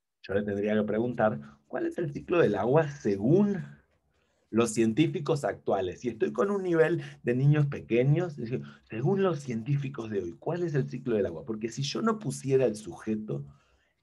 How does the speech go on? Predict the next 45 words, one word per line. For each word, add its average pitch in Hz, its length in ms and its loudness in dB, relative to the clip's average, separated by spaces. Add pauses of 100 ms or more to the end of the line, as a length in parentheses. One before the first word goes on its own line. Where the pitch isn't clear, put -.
(140)
el 107 320 0
niño, 151 680 2 (140)
el, 110 160 0
el 113 120 -2
sujeto 147 380 4
niño 139 440 4
que 98 100 -6
está 101 220 -6
ahí 127 240 -2
no 135 240 0
tiene 127 260 0
posibilidad 98 640 -8
de 98 100 0
pensar 95 380 -12
el 85 120 -12
tema 90 260 -12
por - 160 -16
sí 82 100 -18
mismo. 78 380 -14 (560)
Pero 123 160 4
como 113 240 0
son 127 160 4
los 107 140 2
científicos 143 560 2
actuales 135 340 2
los 113 100 0
que 107 100 -2
le 95 40 -4
están 107 220 -2
diciendo, 120 340 2
y 107 80 -6
quizá - 300 -2
dentro 120 260 -2
de 101 80 -6
cincuenta 113 560 -4
años 110 240 -6
o 107 60 -10
cien 110 200 -2
años 110 260 -2
digan 110 260 -2
algo 107 240 -2
bastante 123 460 0
diferente 113 640 0
o 107 120 -4
no, 120 400 -4